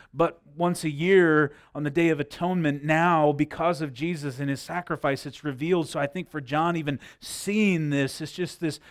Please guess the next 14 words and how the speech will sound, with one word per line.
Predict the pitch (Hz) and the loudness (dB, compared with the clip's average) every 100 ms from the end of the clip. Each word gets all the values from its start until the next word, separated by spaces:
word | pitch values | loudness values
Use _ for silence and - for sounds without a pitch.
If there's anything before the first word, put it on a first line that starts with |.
| - | -8
reminder, | 143 151 160 185 220 226 180 147 139 | -2 0 2 4 4 4 2 2 2
this | 143 143 | 0 -2
comfort. | - - 214 214 - 143 139 156 - _ - - - - | -8 -4 -2 -2 0 2 4 2 -4 _ -20 -20 -20 -8
And | 147 156 | -4 -4
so, | - 190 180 147 - _ _ _ _ _ _ _ - | 0 4 4 4 -6 _ _ _ _ _ _ _ -14
uh, | 143 143 147 135 | -4 -4 -4 -8
a | 143 | -16
pretty | 143 190 185 - | -8 -6 -6 -6
cool | - 175 | 0 0
thing | 156 - 175 185 | 0 -4 -2 -2
there | 160 147 147 | 0 2 2
to, | 139 - 151 147 127 - - | -2 -4 0 0 -4 -14 -6
to | 151 - | -6 -6
end | 156 160 170 147 127 | -2 0 0 -4 -8